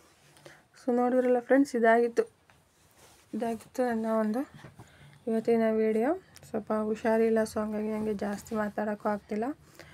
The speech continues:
ಆ, ವಿಡಿಯೋನ ಅಪ್ಲೋಡ್ ಮಾಡ್ಲಿ-, ಮಾಡಿರಲಿಲ್ಲ, so ಹಂಗಾಗಿ ನಾನು ಈ ವಿಡಿಯೋನ ಅಪ್ಲೋಡ್ ಮಾಡ್ತಿದ್ದೀನಿ.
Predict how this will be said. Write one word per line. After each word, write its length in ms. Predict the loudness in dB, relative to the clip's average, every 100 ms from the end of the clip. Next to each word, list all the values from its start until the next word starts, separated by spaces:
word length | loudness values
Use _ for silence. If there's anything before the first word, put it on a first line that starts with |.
| -20 -20 -20 _
ಆ, 60 | -8 -6 -4 -4 -4 -6 -8 -18 -20 -20 -6
ವಿಡಿಯೋನ 380 | 0 2 2 0
ಅಪ್ಲೋಡ್ 360 | -2 -2 -2 0
ಮಾಡ್ಲಿ-, 560 | -2 0 0 0 -2 -4
ಮಾಡಿರಲಿಲ್ಲ, 580 | -4 -2 0 0 0 -2
so 160 | -6
ಹಂಗಾಗಿ 440 | -6 -4 -4 -2 -2
ನಾನು 220 | -4 -4
ಈ 40 |
ವಿಡಿಯೋನ 320 | -4 -4 -2 -4 -6 -20 -20 -20 -10
ಅಪ್ಲೋಡ್ 400 | -10 -6 -4 -2
ಮಾಡ್ತಿದ್ದೀನಿ. 680 | -2 -4 -4 -4 -2 -2